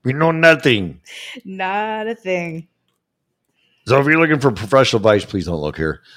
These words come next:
Speaker 1: Uh, we strongly suggest that you hire a licensed person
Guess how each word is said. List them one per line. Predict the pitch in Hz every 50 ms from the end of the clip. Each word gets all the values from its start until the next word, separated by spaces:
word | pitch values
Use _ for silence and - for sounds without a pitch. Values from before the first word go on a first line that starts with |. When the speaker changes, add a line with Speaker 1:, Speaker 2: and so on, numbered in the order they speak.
| - - - _ _ _
Speaker 1:
Uh, | 76 78 78 80
we | 87 95
strongly | - - - 160 170 175 170 170 165 160 151 143 139 135 123 113 101
suggest | - - 113 104 90 78 80 85 80 76 - -
that | - 78
you | 73 73 76 73
hire | 67 78 76 76 73 76
a | 78
licensed | 78 78 78 78 - - - - 76 76 73 69 64 - - - - - - - _ _ _ -
person | - - 135 131 - - - 147 143 135 139 139